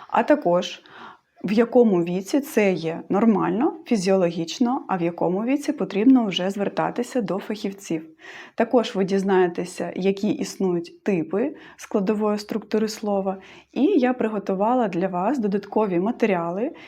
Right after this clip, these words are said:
які ви зможете скачати у мене в Telegram-каналі.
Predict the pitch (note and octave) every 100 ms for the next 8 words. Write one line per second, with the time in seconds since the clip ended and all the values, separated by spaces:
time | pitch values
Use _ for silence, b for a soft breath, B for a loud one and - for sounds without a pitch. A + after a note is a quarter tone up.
0 | B G3+ G3 G3+ F#3+ F#3+ F3+ F3+ - E3+
1 | - G#3+ - D3+ D#3 G#3 D4 E4+ B B
2 | - F#3+ F3 B3 D#4 D4+ G3+ F#3+ F#3+ F3+
3 | G#3 B3 G3 F#3+ F3 F3